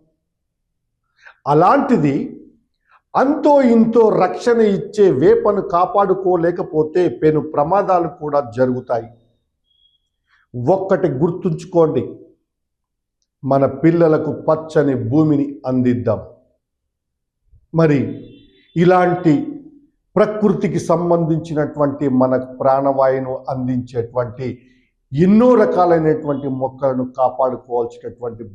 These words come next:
బాధ్యత మన మీద, అందరి మీద ఉంది. కాబట్టి ఇలాంటి ఎన్నో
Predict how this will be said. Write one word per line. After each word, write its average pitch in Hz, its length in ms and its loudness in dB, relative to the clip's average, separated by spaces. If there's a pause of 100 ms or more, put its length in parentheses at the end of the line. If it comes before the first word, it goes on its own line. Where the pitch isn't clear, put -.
బాధ్యత 120 420 -2 (580)
మన 143 340 0 (100)
మీద, 135 220 2 (340)
అందరి 127 440 2
మీద 123 160 2 (160)
ఉంది. 113 200 -4 (100)
కాబట్టి 117 420 -6 (500)
ఇలాంటి 208 460 2 (180)
ఎన్నో 220 360 4